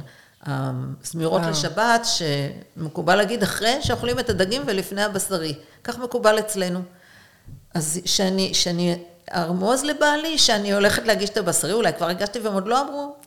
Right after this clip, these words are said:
Speaker 1: לא, לא שרו הזמר בשבוכין. אז אמרתי לה שבעלי יודע מה שהוא צריך לעשות, ואני לא מתערבת במה שנעשה אצל הגברים. הצצתי, ראיתי שהיה שם איזשהו דיון, אה, הלכתי או רעיוני, תורני, מאוד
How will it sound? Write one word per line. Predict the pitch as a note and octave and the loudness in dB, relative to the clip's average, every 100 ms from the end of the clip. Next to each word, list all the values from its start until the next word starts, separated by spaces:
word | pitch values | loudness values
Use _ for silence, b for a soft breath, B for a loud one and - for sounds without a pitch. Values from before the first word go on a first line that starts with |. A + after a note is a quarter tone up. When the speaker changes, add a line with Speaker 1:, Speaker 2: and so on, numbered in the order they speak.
| - | -8
Speaker 1:
לא, | A3 A3 A3+ | -6 -2 -2
לא | B3 A#3+ | -2 -2
שרו | - A#3+ B3 | 0 0 0
הזמר | A#3 A3 A3+ | -2 -2 -4
בשבוכין. | G#3+ - F#3+ F#3+ F3+ B B B - | -6 -4 -4 -4 -8 B B B -8
אז | F3+ | -6
אמרתי | A#3 - D4 | -6 -8 -6
לה | C4 | -4
שבעלי | - F#3 F#3 G#3+ | -4 -2 -4 -4
יודע | G#3+ E3 F#3 | -6 -2 0
מה | F3+ E3 | 0 0
שהוא | E3 F3 D#3+ | -2 -4 -6
צריך | - D3+ C#3+ | -6 -6 -4
לעשות, | D#3 C#3 - - F3 | -4 -4 -4 -6 -4
ואני | F#3+ A3 A#3+ | -4 -4 -4
לא | C#4+ | -6
מתערבת | F#4+ - C4+ G#3+ B3+ B3 A#3+ - B B B - | -4 -2 -2 2 0 0 -4 -8 B B B -2
במה | F3+ G3 | 2 2
שנעשה | G3 F3 F3+ | 2 0 2
אצל | F3+ F3+ | 0 -2
הגברים. | C#3 C#3+ A3+ | -2 -4 -4
הצצתי, | C4+ - G#3 - C4 | -4 0 0 0 -2
ראיתי | A3+ A#3 C#4 | -2 -2 -4
שהיה | - G#3+ | -2 -2
שם | B3 A3 | -2 -4
איזשהו | F3+ G3+ - F3 | -2 -2 -2 -2
דיון, | C#3 C#3+ F#3 G#3+ | -2 0 2 2
אה, | D#3 C3+ C#3 | 0 -2 -4
הלכתי | C#3 D#3+ - A3+ G#3+ | -6 -8 -6 0 2
או | D3+ C3+ C3+ C3 - - - - - B B B B - | 4 2 -2 -6 -10 -12 -12 -16 -20 B B B B 0
רעיוני, | D3+ D3+ F3 G#3 C4 A#3+ F3 D#3 D3+ - | 2 6 6 8 8 8 6 4 0 4
תורני, | D#3+ D#3 F#3 C#4 B3+ | 6 8 8 8 6
מאוד | G3+ A3+ B3+ G3 | 4 2 2 0